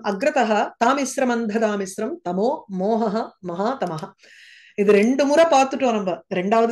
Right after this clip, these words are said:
ஸ்கந்தத்திலயும் பார்த்திருக்கோம், மூணாவது ஸ்கந்தத்துல, அ, பத்தாவது சாப்டர்லயும் பார்த்துட்டோம். ம், அதனாலதான் நான் வந்து ரொம்ப அதை ஒவ்வொன்னுத்தையும் எக்ஸ்பிளைன் பண்ணல.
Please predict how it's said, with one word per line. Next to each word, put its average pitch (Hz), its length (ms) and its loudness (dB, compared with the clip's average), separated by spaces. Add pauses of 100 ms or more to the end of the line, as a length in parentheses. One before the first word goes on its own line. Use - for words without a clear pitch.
ஸ்கந்தத்திலயும் 247 420 0
பார்த்திருக்கோம், 247 500 0
மூணாவது 285 380 2
ஸ்கந்தத்துல, 269 520 0 (340)
அ, 233 100 2
பத்தாவது 247 520 4
சாப்டர்லயும் 254 420 0
பார்த்துட்டோம். 220 420 0 (380)
ம், 277 260 -6 (360)
அதனாலதான் 220 500 2
நான் 254 200 2
வந்து 254 200 2
ரொம்ப 269 300 4
அதை 262 160 4
ஒவ்வொன்னுத்தையும் 262 960 2
எக்ஸ்பிளைன் 214 500 0
பண்ணல. 165 260 -4